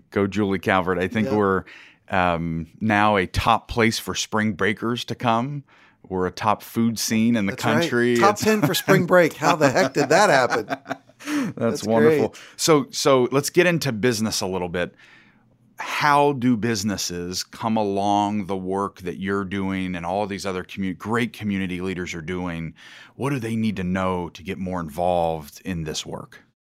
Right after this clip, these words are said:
Speaker 2: Yeah, I, I hope that businesses will continue to engage. The number one issue for the greater Cincinnati area, Northern Kentucky especially, is workforce. Um, that's the number one thing that we hear. And all the things that feed into workforce, transportation, healthcare,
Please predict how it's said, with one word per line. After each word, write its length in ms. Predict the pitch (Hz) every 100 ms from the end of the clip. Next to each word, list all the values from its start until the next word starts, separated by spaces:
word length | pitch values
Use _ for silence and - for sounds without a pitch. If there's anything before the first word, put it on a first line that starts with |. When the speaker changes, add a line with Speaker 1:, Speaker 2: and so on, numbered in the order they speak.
| _
Speaker 2:
Yeah, 120 | - 135
I, 200 | 170 190 -
I 140 | 165
hope 300 | 156 196 226
that 160 | - 151
businesses 480 | 156 143 147 156 127
will 80 | 131
continue 480 | 143 131 151 143
to 80 | 135
engage. 640 | 123 110 127 131 127 117 -
The 240 | 131 147
number 180 | 165 185
one 220 | 156 151
issue 320 | 135 131 131
for 540 | 127 - 120 117 113 -
the 80 | 120
greater 240 | 120 127
Cincinnati 640 | 120 131 - 117 120 120
area, 500 | 120 113 117 113 110
Northern 300 | 107 120 120
Kentucky 500 | 120 120 117 110 113
especially, 640 | 113 107 - 110 - 113 113
is 120 | 104
workforce. 640 | 123 139 95 87 - - _ -
Um, 300 | 101 104 104
that's 160 | 120
the 100 | -
number 280 | 123 123 131
one 360 | 117 131 135 139
thing 200 | 139 135
that 100 | 123
we 80 |
hear. 440 | 117 - 131 147 190 _ _ _ _ _
And 100 | 135
all 120 | 139
the 100 | 185
things 320 | 190 190 185 147
that 140 | 127
feed 240 | - 147
into 260 | 143 143 131
workforce, 540 | 110 107 - 110 104
transportation, 1040 | - 131 127 - 117 127 127 - 107 98 110
healthcare, 640 | 123 120 - 117 107 98